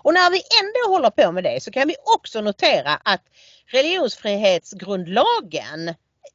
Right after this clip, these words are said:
enligt den så kan man alltså även förbjuda islam. Eh,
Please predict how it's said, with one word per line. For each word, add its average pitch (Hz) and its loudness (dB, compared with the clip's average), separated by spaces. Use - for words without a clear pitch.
enligt 339 -6
den 185 -2
så 202 -8
kan 392 0
man 262 -2
alltså 190 -2
även 170 -4
förbjuda 127 -4
islam. 175 -4
Eh, 160 0